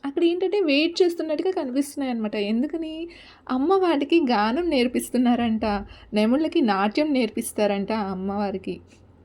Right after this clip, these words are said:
అమ్మ వాళ్ళందరికీ ఇవి అన్నీ నేర్పిస్తూ ఉన్నారు అని అర్థం అనమాట. అందుకే ఒక్కొక్కసారి చూడండి, టీచర్ రాకముందే క్లాస్లో స్టూడెంట్స్ అందరూ ఎలా గొడవ చేస్తారు,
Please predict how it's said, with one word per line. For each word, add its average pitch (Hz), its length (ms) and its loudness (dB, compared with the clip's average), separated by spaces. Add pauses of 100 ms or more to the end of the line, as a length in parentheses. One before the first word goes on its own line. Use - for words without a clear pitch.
(500)
అమ్మ 208 200 0
వాళ్ళందరికీ 202 760 0
ఇవి 403 360 2
అన్నీ 247 220 2
నేర్పిస్తూ 214 560 -2
ఉన్నారు 190 300 -4
అని 190 260 -4 (200)
అర్థం 208 260 -2
అనమాట. 180 320 -6 (440)
అందుకే 240 540 -2
ఒక్కొక్కసారి 254 600 -4
చూడండి, 240 280 -2
టీచర్ 269 640 0
రాకముందే 240 480 0
క్లాస్లో 226 440 -2
స్టూడెంట్స్ 240 440 -2
అందరూ 233 200 0
ఎలా 208 160 2
గొడవ 226 340 2
చేస్తారు, 240 540 0